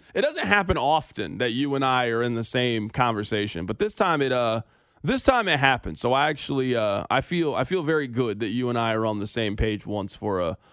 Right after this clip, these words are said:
Hall of Fame debate. Coming up at the top of the hour, we're gonna be joined in studio by Pete Sweeney of Arrowhead Pride. He's gonna be on the show coming up in about fifteen minutes or so. Travis Kelce earlier today was on the Pat McAfee show, and, well,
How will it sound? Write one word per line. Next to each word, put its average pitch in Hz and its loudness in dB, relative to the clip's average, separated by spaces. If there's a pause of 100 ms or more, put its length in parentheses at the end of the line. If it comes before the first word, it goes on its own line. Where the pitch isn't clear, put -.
Hall 113 0
of 104 -8
Fame 104 -4
debate. 85 -6
Coming 170 -2
up 170 -2
at 139 2
the 131 -8
top 147 0
of 131 -2
the 127 0
hour, 127 2
we're 123 -2
gonna 135 0
be 123 0
joined 135 0
in 147 -2
studio 127 -2
by 113 -2
Pete 139 -6
Sweeney 127 -4
of 113 -4
Arrowhead 120 -2
Pride. 113 -2 (260)
He's 139 -4
gonna 147 -2
be 135 -2
on 123 0
the 117 -2
show 123 0
coming 120 0
up 113 0
in 120 0
about 117 0
fifteen 139 -2
minutes 131 0
or 113 0
so. 113 0 (240)
Travis 233 2
Kelce 214 0
earlier 202 0
today 196 0
was 180 0
on 180 2
the 165 0
Pat 190 2
McAfee 165 4
show, 160 2
and, 107 -4 (340)
well, - -2